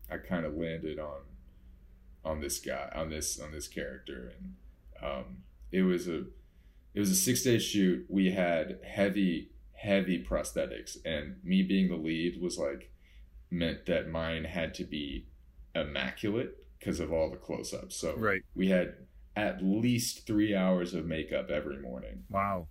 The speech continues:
Speaker 1: um, for six days straight. And that was, it, I, it was a, that was, so that was, that's my first exp-, I've had,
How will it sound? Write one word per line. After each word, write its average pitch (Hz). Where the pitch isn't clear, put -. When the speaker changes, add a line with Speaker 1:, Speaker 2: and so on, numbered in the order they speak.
Speaker 1:
um, 62
for 76
six -
days 67
straight. 50
And 76
that 90
was, 82
it, 117
I, 107
it 107
was 131
a, 120
that 104
was, 147
so 98
that 117
was, 101
that's 98
my 98
first 95
exp-, -
I've 131
had, 113